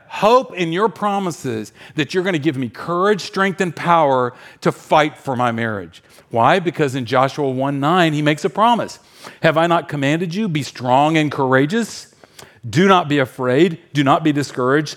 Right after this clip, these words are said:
for the Lord your God will give you whatever, <laughs> the Lord your God will be with you wherever you go." Do you know how hard it is to be the person in a marriage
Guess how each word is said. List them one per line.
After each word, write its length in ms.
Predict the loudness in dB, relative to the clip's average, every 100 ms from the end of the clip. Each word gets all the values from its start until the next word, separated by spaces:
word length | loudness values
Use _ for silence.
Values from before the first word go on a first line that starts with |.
| -16
for 140 | 0 2
the 80 | 4
Lord 320 | 4 2 2
your 120 | 0
God 340 | 4 4 4
will 120 | -2 -8
give 320 | -4 -4 -2
you 160 | -2
whatever, 540 | 0 0 4 2 2 -4 -20 -20 -20 -20 -16
<laughs> 720 | -14 -14 _ _ -20 -18 0
the 100 | 2
Lord 320 | 4 4 4
your 100 | 2
God 200 | 2 2
will 100 | 0
be 140 | -2
with 360 | -2 -2 -4 -2
you 140 | -4
wherever 720 | -2 0 0 2 2 2 2
you 200 | 2 0
go." 440 | 4 4 4 2 -6 -20 _ _ _ _ _ _ _ _ _ _ _ _ _ _ -20 -20 -20 -20 _ -2
Do 80 | 2
you 60 |
know 80 | 4
how 180 | 4 2
hard 240 | 2 0
it 80 | 0
is 520 | -2 -4 -8 -16 -20 _ _ _ _ _ _ _ _ _ _ _ _ _ _
to 80 | -2
be 120 | 2
the 80 | 0
person 520 | 0 -2 -2 -6 -6 -4
in 100 | -4
a 40 |
marriage 720 | -2 -2 -2 -4 -8 -14 -20